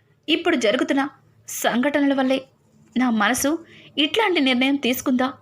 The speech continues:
లేదు, రామలక్ష్మిని దక్కించుకోవడం కోసం ఎన్నో జన్మల నుంచి తన ప్రేమని పొందడం కోసం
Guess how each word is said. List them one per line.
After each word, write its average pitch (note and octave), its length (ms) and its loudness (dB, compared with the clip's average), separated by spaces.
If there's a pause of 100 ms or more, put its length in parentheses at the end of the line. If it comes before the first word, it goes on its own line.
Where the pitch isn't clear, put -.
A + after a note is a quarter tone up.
(600)
లేదు, A#3 240 0 (680)
రామలక్ష్మిని B3+ 760 0 (520)
దక్కించుకోవడం A#3+ 760 -2
కోసం C4 300 -2 (640)
ఎన్నో D4+ 320 0
జన్మల C4 360 0
నుంచి C#4 320 0 (640)
తన C4 100 2
ప్రేమని C4 460 2 (520)
పొందడం C4 360 2
కోసం B3+ 320 -2